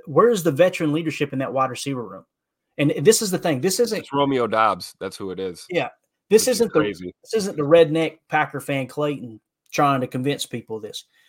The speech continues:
Speaker 1: This is what Mark Towser says. Mark Towser talks about how it was so important that he had Chad Clifton in that room with him,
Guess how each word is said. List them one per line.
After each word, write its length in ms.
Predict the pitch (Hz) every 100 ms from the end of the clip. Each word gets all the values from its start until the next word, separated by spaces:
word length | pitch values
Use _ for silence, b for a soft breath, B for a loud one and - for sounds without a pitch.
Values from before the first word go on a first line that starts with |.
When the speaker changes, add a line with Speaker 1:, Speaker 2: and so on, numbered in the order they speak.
| _
Speaker 1:
This 160 | 175 185
is 160 | 240 180
what 180 | 220
Mark 280 | 175 170 -
Towser 360 | 165 170 160 123
says. 200 | 123 -
Mark 200 | 190 196
Towser 320 | 190 196 160
talks 360 | - 165 170 -
about 340 | 139 131 127 b b -
how 160 | 147
it 100 | 139
was 160 | 131 -
so 300 | - 165 190
important 480 | 175 - 180 170 127
that 100 | 135
he 160 | 156
had 160 | 151 139
Chad 340 | - 160 156
Clifton 380 | 147 170 160 139
in 100 | 131
that 160 | 135 -
room 240 | 131 147
with 140 | 117 -
him, 200 | 71